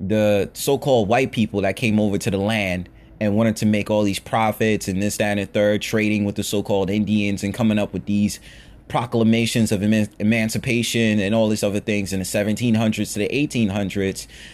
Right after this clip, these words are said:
and the Trail of Tears and this, that, and the third, because they don't wanna tell you the real American history. They don't wanna tell you the real American history.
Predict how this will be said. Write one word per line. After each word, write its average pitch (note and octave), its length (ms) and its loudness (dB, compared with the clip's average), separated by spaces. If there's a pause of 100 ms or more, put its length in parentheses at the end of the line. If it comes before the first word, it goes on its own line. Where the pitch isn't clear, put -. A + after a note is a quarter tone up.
(140)
and G#2+ 160 2
the F#2 80 -2
Trail A2+ 360 0
of A#2 80 2
Tears A#2 480 0
and G#2+ 120 4
this, A2+ 140 0
that, G#2+ 160 0
and G#2 120 0
the G2 80 -2
third, G#2+ 360 0
because G2 260 -4
they G#2+ 120 0
don't A2 120 0
wanna G2 160 -2
tell A2 240 0
you G2+ 160 0
the F#2 140 -2
real G#2+ 400 4
American G2 460 0
history. E2+ 520 -4 (800)
They E3+ 80 0
don't F#3 140 4
wanna D#3 160 2
tell A#2 200 0
you G#2 80 0
the G2 100 -4
real G2 220 0
American F2 440 -4
history. D2+ 480 -10